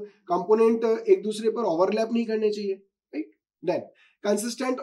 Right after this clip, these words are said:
on all interfacing screen। ओके, ये बहुत important है कि मान लीजिए अभी मैं इस website को tablet पे open कर रहा हूँ, बाद में मैं laptop पे ओपन कर रहा हूँ, तो जो उसका basic feel है वो lost नहीं होना चाहिए,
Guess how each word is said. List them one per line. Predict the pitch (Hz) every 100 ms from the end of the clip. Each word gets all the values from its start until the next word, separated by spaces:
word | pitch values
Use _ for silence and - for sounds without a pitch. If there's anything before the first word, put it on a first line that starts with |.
| 254
on | 208
all | 240 - 196 233 254 254
interfacing | 220 208 214 208 202 185
screen। | - 160 117 160
ओके, | 160 160 180 156 123
ये | 170
बहुत | 165 175
important | 170 151 143 131
है | 104 - _ _ _
कि | -
मान | 226 202 240
लीजिए | 269 220 190 220 - - _ -
अभी | 180 220
मैं | 233 233 254 - - _ _ _ _ _ _ _ _ _ _ _ _ _ _
इस | 202 214
website | 202 190 208 202
को | 233
tablet | 226 214 208 208
पे | 196
open | 180 165
कर | 156
रहा | 143
हूँ, | 147
बाद | 170 196
में | 214
मैं | 220
laptop | 214 202 214
पे | 202
ओपन | 190 175
कर | 160
रहा | 135
हूँ, | 139 135 _ _ _
तो | 220 254 - - _ _ _
जो | 226
उसका | 262 285
basic | 254 139 143 214 320 330
feel | 226 226 202
है | - - _ -
वो | 196 269
lost | 233 220 -
नहीं | 190
होना | 160 135
चाहिए, | 117 87